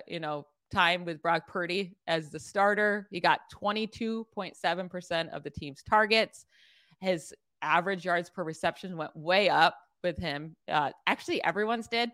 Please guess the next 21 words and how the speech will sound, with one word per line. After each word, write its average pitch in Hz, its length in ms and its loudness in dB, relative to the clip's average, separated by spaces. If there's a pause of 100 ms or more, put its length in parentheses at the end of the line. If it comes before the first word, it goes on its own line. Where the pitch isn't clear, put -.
but 180 180 0
Ayuk 175 400 0
was 202 120 -4
sitting 190 200 -4
at - 160 -6
fourteen 190 380 -6
point 165 220 -10
four 180 160 -2
yards 147 260 -4
per 151 140 -12
reception 196 600 -4 (340)
with 190 160 -2
Purdy, 190 320 0
which 170 140 -4
is 170 120 -8
really 175 240 0
nice. 170 440 0 (1040)
But 202 180 0
Deebo 226 320 4
missed 156 260 -4
a 156 180 0